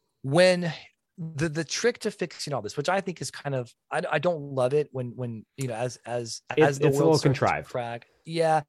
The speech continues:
Speaker 1: Um, also, real quick, did you see,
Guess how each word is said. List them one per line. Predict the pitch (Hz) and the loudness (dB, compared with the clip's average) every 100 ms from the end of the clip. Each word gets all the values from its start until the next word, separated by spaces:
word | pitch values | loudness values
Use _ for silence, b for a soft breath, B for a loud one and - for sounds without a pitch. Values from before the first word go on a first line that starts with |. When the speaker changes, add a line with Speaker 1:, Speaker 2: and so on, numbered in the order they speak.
| B B B B - | B B B B 2
Speaker 1:
Um, | 170 160 151 | 4 4 2
also, | 190 208 - 208 - - | -4 -2 -2 -4 -6 -14
real | - 202 240 | -4 4 4
quick, | 214 - | 4 -4
did | 165 170 | -10 -8
you | 180 269 | -6 -4
see, | 285 - 196 202 202 | -2 -4 -6 -8 -12